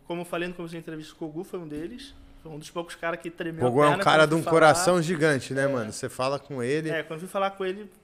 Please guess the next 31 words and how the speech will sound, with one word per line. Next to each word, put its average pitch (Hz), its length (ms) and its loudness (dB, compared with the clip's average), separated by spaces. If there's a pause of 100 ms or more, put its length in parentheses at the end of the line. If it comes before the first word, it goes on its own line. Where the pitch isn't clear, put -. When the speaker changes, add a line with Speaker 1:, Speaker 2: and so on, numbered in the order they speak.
(140)
Speaker 1:
deixou 156 320 -10
bem 156 120 -10
à - 20 -10
vontade, 170 540 -8
foi 156 100 -14
bem 151 120 -12
tranquilo, 165 460 -14
foi 160 120 -20
muito 151 180 -20
legal 156 220 -10
a 151 40 -8
entrevista. 147 680 -18 (300)
Inclusive, 175 280 -6
falei 214 200 -4
de 208 60 -4
alguns 202 200 -4
assuntos 202 260 -8
até 208 200 -4
chatos 214 420 -4
com 185 160 -12
ele, 208 200 -8
ele 180 180 -12
levou 165 240 -12
numa 180 180 -10
Speaker 2:
É? 143 220 10
Speaker 1:
boa, 190 160 -8
falou 156 260 -14
de 156 100 -20
boa. 151 380 -14 (420)
Speaker 2:
Aonde 156 340 6
você, 143 200 -6